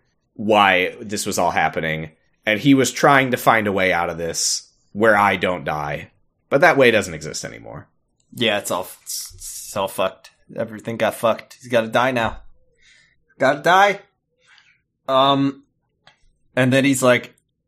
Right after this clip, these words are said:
Speaker 2: "Man, I was never there for you, Rose, was I? 'Cause I was dead, but this is the one thing I can do to be there for you right now.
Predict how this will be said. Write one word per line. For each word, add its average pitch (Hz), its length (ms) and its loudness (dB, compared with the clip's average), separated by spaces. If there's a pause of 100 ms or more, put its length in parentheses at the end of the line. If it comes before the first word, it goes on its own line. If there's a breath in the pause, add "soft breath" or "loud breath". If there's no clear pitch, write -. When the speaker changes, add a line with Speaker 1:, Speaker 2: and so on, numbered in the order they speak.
(160)
Speaker 2:
"Man, 160 440 4
I 139 140 4
was 143 180 -2
never 147 240 2
there 151 220 4
for - 140 -6
you, 117 160 -2
Rose, 117 320 0
was 127 240 0
I? 98 360 -2 (100)
'Cause 113 160 -6
I 117 80 2
was 123 160 0
dead, 107 420 0
but 104 160 -6
this 131 200 -4
is 175 120 -8
the 185 120 0
one 190 240 0
thing 208 240 -2
I 214 100 2
can 226 180 -4
do 101 260 -2
to - 120 -8
be 120 240 0
there 147 180 2
for 160 200 -2
you 170 420 -6
right 107 220 -2
now. 123 480 -2